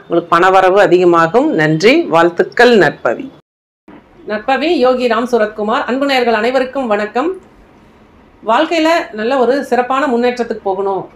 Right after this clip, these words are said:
நல்ல நமக்கு வந்து health, wealth ரெண்டுமே நல்லா இருக்கணும் அப்படின்னா, சில ஊதுபத்திகள், அதாவது இந்த வாசனை,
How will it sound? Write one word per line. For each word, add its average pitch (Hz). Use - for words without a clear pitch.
நல்ல 233
நமக்கு 214
வந்து 214
health, 254
wealth 220
ரெண்டுமே 202
நல்லா 202
இருக்கணும் 185
அப்படின்னா, 247
சில 233
ஊதுபத்திகள், 240
அதாவது 233
இந்த 185
வாசனை, 269